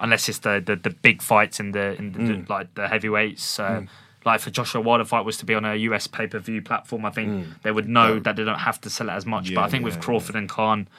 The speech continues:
Speaker 1: I think, like you touched on there, Coach,
Speaker 2: Mm.
Speaker 1: the calibre of opponent that Crawford hasn't faced
Speaker 2: Yeah.
Speaker 1: in comparison to Khan and vice
Speaker 2: Yeah.
Speaker 1: versa. I think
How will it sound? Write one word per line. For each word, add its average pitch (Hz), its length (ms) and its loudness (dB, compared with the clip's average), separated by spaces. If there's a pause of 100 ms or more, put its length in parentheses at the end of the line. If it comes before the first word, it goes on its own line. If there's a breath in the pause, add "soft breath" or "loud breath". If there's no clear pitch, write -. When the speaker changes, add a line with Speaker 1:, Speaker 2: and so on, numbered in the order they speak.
(180 soft breath)
Speaker 1:
I - 40 -2
think, 117 160 2
like 113 140 6
you 117 100 -4
touched 104 240 -2
on 110 60 -8
there, 107 120 2
Coach, 101 200 0
Speaker 2:
Mm. 92 60 -8
Speaker 1:
the 107 60 -4
calibre 117 440 2
of 95 80 -4
opponent 107 380 0
that 98 120 -4
Crawford 104 380 -2
hasn't 101 360 -2
faced 101 360 -6
Speaker 2:
Yeah. 101 340 -2
Speaker 1:
in 104 180 -4
comparison 107 440 2
to - 80 -8
Khan 104 160 2
and 101 100 -2
vice 113 240 6
Speaker 2:
Yeah. 101 80 2
Speaker 1:
versa. 127 360 4
I 98 80 2
think 117 280 0